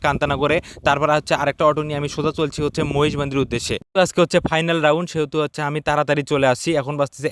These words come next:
এগারোটার মতো, তাও নাকি খেলা শুরু হয়ে গেছে। হচ্ছে মহেশবান্দি যাওয়ার পথে এইরকম সুন্দর রোডটা কারা কারা চেনেন, তারা একটু কমেন্ট করে জানাবেন। গাইস, আমি এইমাত্র অটো থেকে নেমে আমি এখন আছি বর্তমানে মহেশবান্দি ব্রিজে। গাইস, ভেড়ামারা ব্রিজে ফাইনাল রাউন্ড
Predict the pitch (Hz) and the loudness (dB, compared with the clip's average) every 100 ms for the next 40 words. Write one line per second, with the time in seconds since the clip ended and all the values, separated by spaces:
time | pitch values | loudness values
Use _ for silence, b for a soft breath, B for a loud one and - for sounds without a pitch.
0 | 143 135 143 147 139 160 147 147 151 135 | 2 2 2 0 -2 -2 0 0 -2 -4
1 | 143 135 - 139 135 131 117 110 170 - | -2 -2 -2 0 0 2 0 0 -2 0
2 | 147 170 160 151 160 160 165 156 143 143 | 0 2 2 4 2 2 0 2 4 4
3 | 143 143 170 160 160 160 165 151 156 151 | 0 -4 -4 -2 0 -2 -4 -6 -6 -2
4 | 147 143 143 143 - 147 - 139 139 143 | -2 0 0 0 0 0 2 0 0 0
5 | 139 - 139 143 139 123 127 139 - 123 | 0 0 -4 -4 -2 -2 -2 -6 -6 -4
6 | 123 - 113 104 101 95 95 - 143 151 | -2 -2 -2 -2 -2 -4 -8 -4 0 2
7 | 160 175 170 165 170 151 147 151 151 156 | 2 2 4 2 2 2 2 -4 -4 -2
8 | 151 151 151 135 147 139 139 143 139 - | -2 0 -2 -2 -2 -4 -4 -2 -2 -2
9 | 139 139 139 139 135 139 143 131 135 131 | -2 -2 0 0 0 -2 -2 -2 -2 0
10 | 127 170 - 143 127 147 151 156 147 147 | 0 -2 0 2 4 4 4 2 0 -2
11 | 143 165 - 139 143 151 147 147 151 | -2 -2 -2 -4 -4 -2 0 0 0